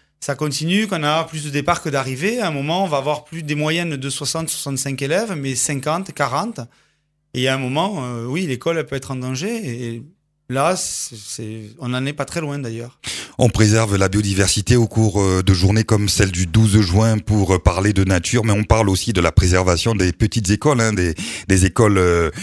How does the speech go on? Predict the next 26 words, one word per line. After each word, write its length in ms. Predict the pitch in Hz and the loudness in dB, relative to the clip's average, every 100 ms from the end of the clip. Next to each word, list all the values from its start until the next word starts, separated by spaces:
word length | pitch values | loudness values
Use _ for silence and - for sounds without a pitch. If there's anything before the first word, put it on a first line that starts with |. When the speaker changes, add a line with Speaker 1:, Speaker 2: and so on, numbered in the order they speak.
| 101 - | -4 4
Speaker 2:
euh, 480 | 95 90 90 92 92 | 6 6 4 2 2
des 160 | 92 107 | 2 2
R 100 | 107 | 2
P 140 | - | 4
I 180 | 101 113 | 4 4
souvent, 400 | 117 95 90 104 | 0 0 0 2
des 120 | 104 | 2
classes 280 | - 104 - | 2 0 2
uniques 300 | 98 107 104 | 2 2 2
dans 160 | 98 95 | 2 4
les, 160 | 92 80 - - | 2 0 -6 -2
dans 120 | - 104 | 2 4
les 120 | 101 | 4
zones 180 | 104 104 | 4 4
rurales. 400 | 87 87 139 160 - - - | 4 6 4 0 -8 -6 0
Maintenant, 240 | 117 151 | 4 4
je 100 | 123 | 4
me 120 | 117 | 2
tourne 300 | 110 131 131 | 2 2 2
vers 220 | 104 107 | 2 2
les 180 | 101 90 | 2 2
enfants, 520 | 87 - 110 117 113 | 2 0 0 2 2
euh, 60 | 90 | 0
Liwen, 400 | 82 85 95 104 | 0 2 2 2
Maceo, 500 | 87 87 - 95 107 | 2 0 2 4 4
Nino. 360 | 92 90 117 | 4 2 2